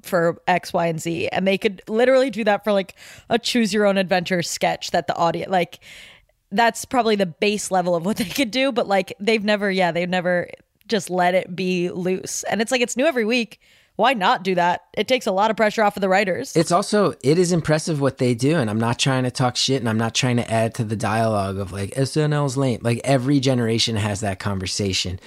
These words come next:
Speaker 2: But the people, you know, people consuming it now love it. It's speaking to young people. But I just, I just sit there, I go, "Man,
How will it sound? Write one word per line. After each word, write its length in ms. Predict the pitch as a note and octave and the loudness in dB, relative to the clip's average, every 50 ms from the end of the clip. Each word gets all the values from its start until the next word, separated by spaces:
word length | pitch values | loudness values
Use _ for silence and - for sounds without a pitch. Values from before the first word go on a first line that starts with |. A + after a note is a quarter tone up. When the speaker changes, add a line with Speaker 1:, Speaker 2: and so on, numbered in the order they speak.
| - - - - - - _ - - _ _ | -20 -20 -20 -20 -20 -20 _ -20 -20 _ _
Speaker 2:
But 180 | - B2+ A#2 - | -2 -2 0 0
the 100 | - A2 | -4 -2
people, 420 | - A#2 B2 - - A2 A2 - - | 0 0 0 0 0 -2 -4 -2 0
you 140 | C3+ C3 | 0 0
know, 220 | A#2+ G2 G2 A#2 - - _ _ | 2 0 -2 -4 -6 -8 _ _
people 280 | - C3+ C3+ A2+ B2+ A#2+ | 0 0 0 0 0 0
consuming 520 | - C3 A2+ - - A#2+ A2+ A#2 A#2 A#2 | 0 0 0 0 0 0 2 2 2 0
it 160 | A2+ A2 - - | 0 -2 -2 -2
now 440 | G#2+ G#2+ G#2+ G2+ G2+ G2+ G2 - - _ | -2 -2 0 -2 -2 -4 -6 -6 -10 _
love 280 | - G#2 G#2 G#2+ G2 F#2 | -6 -2 -2 0 0 -2
it. 120 | D#2+ - - | -4 -6 -6
It's 160 | - G2+ - | -6 -6 -6
speaking 340 | - - - G#2+ G2+ G#2+ G#2 F#2+ | -6 -4 -4 -4 -2 -2 -4 -4
to 100 | - G2+ | -2 -2
young 200 | G#2+ A2+ B2 A#2+ | 0 0 0 0
people. 280 | - G#2+ G2 - A2 - - - - - - - - - - _ | -2 -4 -6 -6 -10 -14 -16 -20 -20 -20 -20 -20 -20 -20 -20 _
But 140 | - B2+ A#2+ - | -8 -8 -6 -4
I 140 | - B2+ | -4 -4
just, 360 | C3 B2 D3 C#3+ - - - - - _ | -2 -2 -2 -2 -2 -6 -10 -12 -10 _
I 140 | - D3 C#3 | -2 -2 0
just 200 | C3 D3+ C3+ - | 0 0 -2 -2
sit 220 | - - D#3+ D3+ - | -2 -2 -2 -2 -2
there, 140 | C3 A#2 | -4 -2
I 60 | A2+ G#2+ | -2 -4
go, 180 | F#2+ A2 G#2+ | -4 -6 -4
"Man, 480 | G#2+ A2+ A#2+ B2 A#2+ A2+ G#2+ G2+ G2 | -2 -2 -2 0 -2 -2 -2 -4 -6